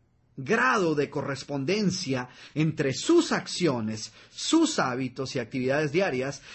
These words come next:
y los valores que él sabía que debían guiar su vida. En su biografía,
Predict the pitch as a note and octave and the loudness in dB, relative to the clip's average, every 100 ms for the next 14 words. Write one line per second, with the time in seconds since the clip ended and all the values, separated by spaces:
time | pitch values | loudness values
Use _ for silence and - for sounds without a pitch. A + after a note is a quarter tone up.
0 | - C3 C3 A2+ A#2+ D3+ F#3+ G3 - A#2 | -6 0 0 0 -2 -2 -2 -4 -8 -8
1 | C3 - C#3+ D3 D3 A#2+ A#2+ A2 A2+ A#2+ | -8 -6 -4 0 -2 -2 -4 -4 -4 -4
2 | A#2 A2+ A2+ A#2 A2+ A2 _ _ - - | -4 -6 -6 -6 -8 -12 _ _ -20 -20
3 | _ - - - E3+ F#3 F#3 F#3+ F3 - | _ -20 -20 -4 0 4 6 6 4 2
4 | C#4+ G#3 C3+ - | 4 4 2 -2